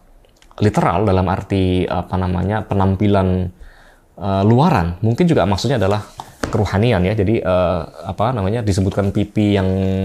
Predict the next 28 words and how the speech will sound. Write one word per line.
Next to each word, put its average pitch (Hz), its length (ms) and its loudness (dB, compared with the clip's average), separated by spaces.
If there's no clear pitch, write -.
merah, 107 300 0
kemerahan 95 420 0
itu 160 80 0
barangkali 98 400 0
adalah 101 320 -2
aspek - 400 -6
spiritualnya. 104 640 0
Jadi 101 160 0
bukan, 92 320 -2
bukan 101 240 -2
pada 90 300 2
kecantikan 104 640 0
si-, - 160 -10
sifatnya 95 400 -2
luar. 90 320 -2
Nah, 101 240 -2
di 117 160 4
sini 190 400 2
digambarkan 123 560 4
bahwa 127 220 4
beliau 120 260 4
tuh 190 300 2
di 107 180 4
usia 113 240 2
yang 110 80 0
sangat 110 240 -2
sepuh 110 240 -2
itu, 190 400 0